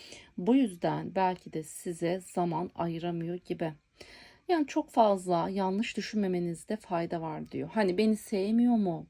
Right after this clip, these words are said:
İşte bana karşı ilgisi azaldı mı?" Bay ya da bayansınız, fark etmeksizin. Diyor ki "Benim bu aralar sıkıntım var." Parasal anlamda, maddi anlamda sıkıntıları var bu kişinin. Ee,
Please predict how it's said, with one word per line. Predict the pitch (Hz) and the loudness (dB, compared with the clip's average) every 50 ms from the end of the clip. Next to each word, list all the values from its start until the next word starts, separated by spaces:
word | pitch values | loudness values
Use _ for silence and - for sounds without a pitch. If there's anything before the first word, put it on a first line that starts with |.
| - - | -14 -12
İşte | - - - 190 | -12 -6 -4 0
bana | 180 180 185 190 | 2 2 0 0
karşı | - 208 190 190 190 - - | 0 -2 -2 -2 -2 -4 -6
ilgisi | 175 180 175 190 190 - - | -6 -4 -6 -8 -6 -4 -2
azaldı | - 180 165 170 180 165 165 170 170 - 214 | -2 -2 -2 -2 -4 -4 -4 -6 -2 2 4
mı?" | 226 208 175 - - - - - - - - | 4 4 4 0 -4 -18 -20 -20 -20 0 4
Bay | 170 180 185 185 | 4 4 4 2
ya | 180 180 - | -2 0 0
da | 190 170 | 0 0
bayansınız, | 165 160 165 170 180 175 - 175 160 - | 2 0 0 -2 -4 -4 -6 -8 -8 -8
fark | - - 156 151 151 - | -6 -6 -6 -6 -4 -8
etmeksizin. | 180 180 - 190 185 180 - - - 190 202 226 247 240 - - - - - - - _ - | -8 -4 -2 -4 -4 -4 -6 -14 -8 0 4 4 4 4 2 -12 -20 -20 -20 -20 -12 _ 6
Diyor | 349 330 240 190 180 | 8 8 8 4 2
ki | - - 202 | -2 -2 0
"Benim | 262 233 202 190 208 | 2 2 2 2 2
bu | 254 240 208 | 2 2 2
aralar | 180 170 175 185 202 | 2 2 0 0 -2
sıkıntım | - - - - - - 185 180 - 226 214 202 185 | -2 -10 -16 -8 -4 -2 -2 -2 -2 -2 -2 -2 -2
var." | 165 147 147 147 - - - _ _ _ - _ _ _ _ _ _ _ _ _ _ _ _ _ _ _ _ _ _ _ - - - - | -2 -4 -6 -8 -12 -16 -18 _ _ _ -20 _ _ _ _ _ _ _ _ _ _ _ _ _ _ _ _ _ _ _ -20 -20 -8 0
Parasal | 233 247 185 185 - - 208 202 | 2 4 4 2 2 0 0 2
anlamda, | 190 180 170 170 170 165 165 170 - 196 202 - - - - - - _ _ _ _ | 2 2 0 0 -2 -2 -4 -2 0 -2 -2 -2 -8 -20 -20 -20 -20 _ _ _ _
maddi | 190 170 175 - _ _ - 190 185 | -2 -2 -2 -4 _ _ -2 -2 0
anlamda | 170 170 170 170 170 170 175 175 190 190 | 0 -2 -4 -4 -4 -4 -4 -4 -6 -8
sıkıntıları | - - - - - 185 170 - - 160 165 170 170 185 175 165 | -8 -10 -14 -14 -14 -14 -12 -10 -10 -6 -6 -4 -4 -4 -4 -4
var | 165 165 175 185 185 180 _ _ | -4 -2 -2 -4 -4 -8 _ _
bu | - 175 180 | -8 -8 -8
kişinin. | 180 - - 180 - - - 175 175 165 170 - - - - - - - - - - _ - | -8 -8 -12 -10 -8 -4 -2 -2 -2 -2 -4 -8 -16 -20 -20 -20 -20 -20 -20 -20 -20 _ -2
Ee, | - 190 185 180 180 180 175 | 0 0 2 0 0 -2 -2